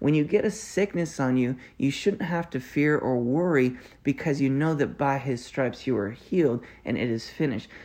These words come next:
Now, the problem happens is when in the natural, we feel sick, we feel, uh, we have a disease, we get a bad report from the doctor, and I'm not trying to belittle that stuff and say it's not real, but I'm saying that the word of God is more real,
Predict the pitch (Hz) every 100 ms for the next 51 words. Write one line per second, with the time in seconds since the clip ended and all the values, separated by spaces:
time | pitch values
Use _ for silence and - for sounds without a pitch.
0 | - 156 147 143 - 254 262 208 160 165
1 | 165 147 135 135 131 139 131 127 127 123
2 | 147 233 - 123 113 127 - - - 160
3 | 156 - 156 214 143 131 139 - - -
4 | - 156 165 - 127 127 156 156 156 139
5 | - - - - 117 139 156 147 123 120
6 | 135 147 156 143 123 143 117 135 135 123
7 | - 139 - 139 113 123 135 - 120 135
8 | 185 160 - 151 135 117 120 165 156 117
9 | 104 - 127 127 113 - 117 107 - 131
10 | 101 - 131 147 - - - - - 139
11 | 147 - 175 175 156 131 151 175 151 151
12 | 139 131 147 147 143 143 147 185 180 135
13 | 113 110